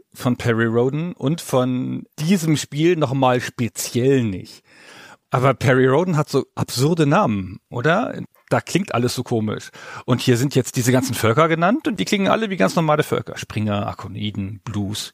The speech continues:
können ja irgendwelche Völker sein. Aber Topsider klingt so dämlich. Das ist doch bestimmt so ein Perry Rhodan-Ding. Die Topsider sind die Götterrasse, weil die Topside sind, weil die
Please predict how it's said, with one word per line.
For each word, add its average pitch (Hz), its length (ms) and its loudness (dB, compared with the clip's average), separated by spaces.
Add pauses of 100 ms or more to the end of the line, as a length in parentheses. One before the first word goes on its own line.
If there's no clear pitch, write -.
können 131 140 2
ja 143 120 6
irgendwelche 127 280 0
Völker - 280 -4
sein. 101 220 -4 (420)
Aber - 220 2
Topsider 117 600 2
klingt - 300 -6
so 202 220 -2
dämlich. 123 800 2 (720)
Das 113 140 0
ist 139 140 -2
doch 135 60 0
bestimmt - 340 -2
so 156 80 4
ein 131 60 0
Perry 139 280 4
Rhodan-Ding. 127 480 2
Die 107 100 -8
Topsider 135 520 0
sind 131 180 -2
die 120 120 -6
Götterrasse, 117 580 0
weil 98 100 -2
die 117 80 -2
Topside - 580 -4
sind, 104 280 -8
weil 107 100 0
die 120 100 -2